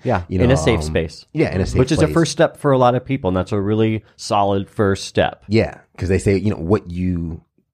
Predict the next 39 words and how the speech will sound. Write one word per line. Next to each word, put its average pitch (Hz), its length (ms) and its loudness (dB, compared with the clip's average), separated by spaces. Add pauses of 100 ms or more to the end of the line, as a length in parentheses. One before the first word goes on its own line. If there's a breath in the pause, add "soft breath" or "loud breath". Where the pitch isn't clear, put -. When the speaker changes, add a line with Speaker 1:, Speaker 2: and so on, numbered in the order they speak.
(500)
Speaker 2:
you 101 140 -2
can't - 260 0
heal 95 280 2
what 90 120 0
you 87 80 -4
don't 85 180 -2
reveal. 76 560 -2 (220 loud breath)
Speaker 1:
Right. 135 260 2
Speaker 2:
Right? 85 460 2
And, - 80 4
Speaker 1:
Right. 107 160 2
Speaker 2:
and - 120 -8
Speaker 1:
Yeah, 143 140 4
Speaker 2:
it 98 40 2
Speaker 1:
that's 113 120 -2
Speaker 2:
starts 90 300 4
Speaker 1:
huge. 87 60 -4
Speaker 2:
with, 82 340 0
okay, 87 220 0
those 90 280 2
closest - 500 -4
to 92 80 2
you, 78 360 0
Speaker 1:
Mm-hmm. 92 220 -2 (140)
Speaker 2:
you 80 120 0
know, 78 220 2
and 78 320 0
when 82 120 0
you 78 80 -2
tell 98 260 -2
those 85 220 2
closest 76 440 -4
to 87 100 0
you, 76 260 0
I 78 60 2
love 82 200 2
when 78 220 -4 (280)
Amber's 85 340 0
like 76 300 -6